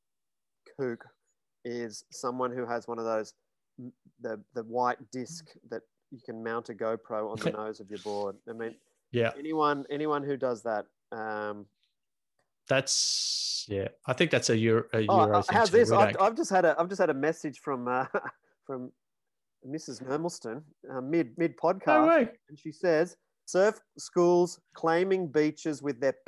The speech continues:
Speaker 1: pissy, flappy flags equals greed." When surf schools, for some reason, get it into their heads that they have the divine right to take that particular
Speaker 2: Ah.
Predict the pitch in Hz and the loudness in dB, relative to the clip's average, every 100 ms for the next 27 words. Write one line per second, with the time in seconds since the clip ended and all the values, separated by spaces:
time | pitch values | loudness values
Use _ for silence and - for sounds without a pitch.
0 | - 196 - 170 _ - 160 160 - 160 | -6 -6 -6 -10 _ -8 -2 -2 -2 -8
1 | - - 143 143 139 139 - - _ 143 | -6 -2 2 2 2 0 -8 -20 _ -8
2 | 139 139 135 110 120 113 117 98 92 _ | -8 -8 -8 -8 -10 -6 -6 -8 -14 _
3 | _ _ _ _ - 131 127 _ - - | _ _ _ _ -10 -8 -8 _ -14 -2
4 | 160 156 - 156 143 - 135 139 135 139 | -2 -2 -4 -6 -6 -10 -10 -4 -4 -4
5 | 123 131 139 131 113 101 110 - 135 135 | -4 -2 -2 -4 -8 -12 -12 -8 -6 -6
6 | 135 123 120 127 120 - 117 127 131 139 | -8 -6 -4 -4 -6 -8 -10 -4 -4 -4
7 | 120 117 110 104 117 117 113 117 117 - | -6 -8 -10 -6 -4 -4 -4 -4 -4 -6
8 | - - 123 120 - 117 - _ 127 120 | -18 -10 -10 -10 -10 -10 -10 _ -14 -10
9 | 117 117 110 107 | -8 -8 -8 -10